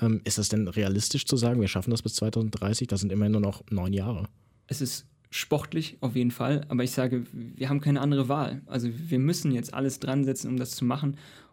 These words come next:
Speaker 2: Und ich glaube auch, wenn man es jetzt schafft und jetzt die Anstrengung schafft, ist es in manchen Gebäuden auch sogar wirtschaftlicher, das jetzt zu machen.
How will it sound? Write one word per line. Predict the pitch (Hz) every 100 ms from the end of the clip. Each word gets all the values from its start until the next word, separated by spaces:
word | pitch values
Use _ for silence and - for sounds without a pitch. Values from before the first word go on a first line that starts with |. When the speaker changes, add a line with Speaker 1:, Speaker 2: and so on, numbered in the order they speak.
| -
Speaker 2:
Und | 143
ich | 139
glaube | 135 143
auch, | 131 135 - - _ -
wenn | 135
man |
es | 127 -
jetzt | 156 -
schafft | 147 147 143
und | 131
jetzt | 139 -
die | 135
Anstrengung | 147 147 135 123
schafft, | - 139 -
ist | 135
es | 123 120 - 143
in |
manchen | 135 175 - 139
Gebäuden | 123 143 139
auch | 139
sogar | 123 127 120
wirtschaftlicher, | 147 - 151 123 120 120 - -
das | 123 -
jetzt | 147 -
zu | -
machen. | 143 143 135